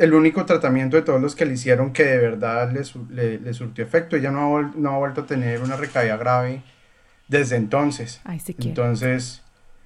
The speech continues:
Speaker 1: ya son diez años de, que, que ha-, que, que han pasado.
Speaker 2: Ujú.
Speaker 1: Y ella está, pues, obviamente con achaques de vejez, pero está bien.
Speaker 2: Sí.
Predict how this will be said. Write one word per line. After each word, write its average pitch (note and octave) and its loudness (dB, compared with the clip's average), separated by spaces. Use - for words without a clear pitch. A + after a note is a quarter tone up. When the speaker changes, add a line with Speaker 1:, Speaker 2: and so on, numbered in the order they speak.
Speaker 1:
ya B2+ 8
son C#3 2
diez C#3 4
años C3+ 2
de, B2+ -2
que, A2+ -4
que - -6
ha-, A#2 -6
que, G#2+ -12
que - -4
han A#2 -4
pasado. C#3+ 2
Speaker 2:
Ujú. F3 -4
Speaker 1:
Y C#3 0
ella C#3 6
está, D3+ 4
pues, - 2
obviamente C3 4
con - 2
achaques B2+ 0
de C#3+ 4
vejez, D3 6
pero A#2+ -2
está A2+ -2
bien. A#2 -2
Speaker 2:
Sí. C#3 -8